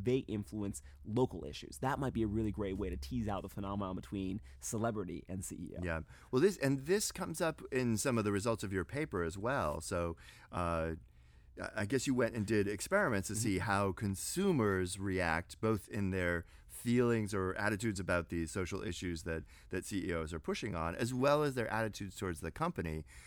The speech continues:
Speaker 2: once they've been told that the C E O is active about it. So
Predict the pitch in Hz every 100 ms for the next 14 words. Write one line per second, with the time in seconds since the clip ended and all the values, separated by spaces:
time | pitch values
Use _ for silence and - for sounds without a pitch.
0 | - 110 113 110 92 92 82 139 135 104
1 | 87 87 - 95 92 85 80 98 107 85
2 | 78 76 76 78 - 85